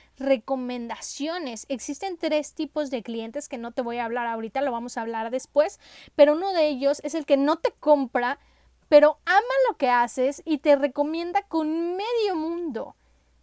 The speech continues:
Y ese es el tipo de cliente que también necesitamos.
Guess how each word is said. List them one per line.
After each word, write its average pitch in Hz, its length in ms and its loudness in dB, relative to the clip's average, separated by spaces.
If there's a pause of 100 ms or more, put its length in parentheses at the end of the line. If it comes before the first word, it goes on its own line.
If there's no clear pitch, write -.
(320)
Y 285 200 0
ese 359 200 -6
es 415 100 -6
el 349 140 -2
tipo 330 240 -6
de 302 120 -2
cliente 247 380 -8
que 320 140 -4
también 277 640 0
necesitamos. 294 1120 -10